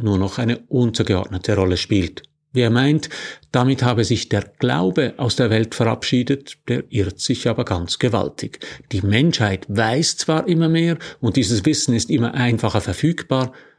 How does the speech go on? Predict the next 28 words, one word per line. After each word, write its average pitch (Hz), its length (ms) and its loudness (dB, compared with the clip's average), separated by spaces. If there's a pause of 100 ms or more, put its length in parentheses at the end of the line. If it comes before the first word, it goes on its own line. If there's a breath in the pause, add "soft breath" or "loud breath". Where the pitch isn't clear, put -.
(120)
das 147 180 2
heißt 131 240 2
aber 98 180 2
nicht, - 460 -2
dass 139 140 -2
der - 200 -2
einzelne 117 520 2
Mensch 92 320 2
sich - 240 -4
nur 95 180 0
auf 90 80 -2
sein 127 300 0
Wissen 123 420 0
beschränken 95 540 -2
könnte. 98 400 -2 (520 loud breath)
Was 110 440 -2
Realität 113 760 0
ist, - 320 -2 (240 loud breath)
hängt 110 300 0
im 90 80 0
Gegenteil 123 680 0 (160 loud breath)
sehr 151 240 0
stark - 500 -2
davon 127 300 0
ab, - 460 -4
was - 360 -2
wir 127 160 0
glauben. 107 680 -2